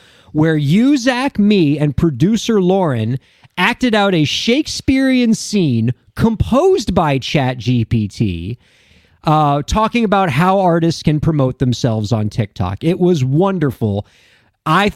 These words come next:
I, I did my best. Lauren did an excellent job as a, you know, professional actress that she is. But fair to say, the person who stole the show, the M V P of that scene, was you, Zach Sloan, because in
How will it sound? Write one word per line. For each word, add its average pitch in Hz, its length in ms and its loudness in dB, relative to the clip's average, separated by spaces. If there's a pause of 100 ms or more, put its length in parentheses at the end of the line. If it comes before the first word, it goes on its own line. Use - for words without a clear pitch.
(100)
I, 156 200 0
I 151 160 2
did 185 200 0
my 190 200 2
best. 170 360 0
Lauren 170 340 0
did 175 120 0
an 170 120 0
excellent 160 440 -4
job 156 380 0
as 139 200 0
a, 139 180 2
you 135 200 -4
know, 123 60 2
professional 135 560 -2
actress 135 380 -2
that 135 140 0
she 143 200 0
is. 135 180 0 (360)
But 165 360 0 (480)
fair 302 420 0
to 240 100 2
say, 165 380 0
the 151 120 0
person 269 460 0
who 196 200 4
stole 196 580 0
the 165 140 0
show, 131 380 0
the 131 220 0
M 294 260 0
V 240 200 2
P 208 300 0
of 156 160 0
that 143 260 -2
scene, 123 540 -2 (420)
was 156 360 0
you, 175 400 2
Zach 127 380 -2
Sloan, 107 560 -2 (440)
because 196 960 0
in 359 180 4